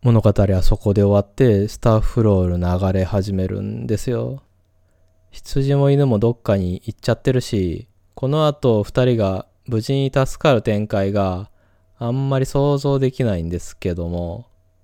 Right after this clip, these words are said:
どう受け取ったらいいのかわからないところがすごく多い映画なんですけども、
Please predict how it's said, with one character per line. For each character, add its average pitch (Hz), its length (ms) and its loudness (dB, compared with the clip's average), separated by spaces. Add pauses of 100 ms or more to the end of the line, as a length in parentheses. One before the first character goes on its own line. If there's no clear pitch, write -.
(520)
ど 127 280 4
う - 40 2
受 104 140 -2
け - 20 0
取 98 140 -2
っ - 40 -6
た 98 200 -4
ら 98 80 0
い 107 100 -2
い 107 60 -2
の 104 100 -4
か 98 160 -4
わ 95 160 -2
か 135 160 -2
ら 139 100 0
な 127 140 0
い 110 80 -2
と 123 140 -6
こ 131 140 -4
ろ 120 140 0
が 101 320 -6 (240)
す - 220 -4
ご 135 180 6
く 95 240 -4
多 92 260 -2
い 90 200 -8
映 101 220 0
画 101 120 -2
な 95 140 -4
ん 90 80 -8
で 98 80 -6
す - 80 -12
け 120 120 -4
ど 110 100 -4
も、 104 320 -8